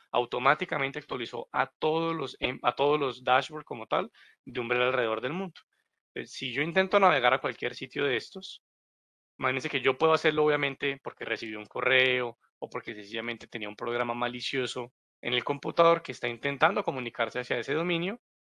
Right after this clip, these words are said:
Entonces, sencillamente, alguien nun-, nun-, po-, es posible que nadie abriera un, un navegador, ¿no? Y sea un programa intentando acceder. Sin importar cuál sea de los casos, vamos a tener Umbrella protegiéndonos. Entonces, miren qué pasa si yo intento acceder a este sitio malicioso.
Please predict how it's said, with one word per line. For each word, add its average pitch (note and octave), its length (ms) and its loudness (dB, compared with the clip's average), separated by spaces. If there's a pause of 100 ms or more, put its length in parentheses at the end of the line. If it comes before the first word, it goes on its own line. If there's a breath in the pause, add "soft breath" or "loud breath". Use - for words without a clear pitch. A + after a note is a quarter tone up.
(240)
Entonces, A#2 260 -6
sencillamente, B2 800 -2 (480)
alguien C3+ 380 2
nun-, D3+ 260 -4
nun-, C3+ 340 -8
po-, C3+ 160 4
es C3+ 200 0
posible D3+ 320 0
que C3+ 160 -2
nadie B2 280 4
abriera C3+ 280 0
un, B2+ 300 -8 (240)
un A#2+ 260 -8
navegador, B2 520 2
¿no? D3+ 160 -4
Y D#3 40 -6
sea A#2+ 120 -2
un A#2 80 -2
programa D3 560 4 (420)
intentando A2+ 500 -2
acceder. D3+ 480 0
Sin B2 180 -8
importar A#2 380 -2
cuál E3 140 0
sea F3+ 140 4
de F#3+ 80 6
los G3 140 -2
casos, - 480 -2 (440)
vamos D3 300 4
a C#3 60 -6
tener A2+ 240 -12
Umbrella A#2 320 -6
protegiéndonos. E3+ 600 -12
Entonces, A2 220 -16
miren A2+ 180 -12
qué D3 140 -4
pasa D3 400 4 (320)
si B2 160 -8
yo A#2 80 -6
intento C3 340 -4
acceder A2 280 -4
a A2 60 -2
este A#2 160 -10
sitio A#2 260 -10
malicioso. A2+ 520 -6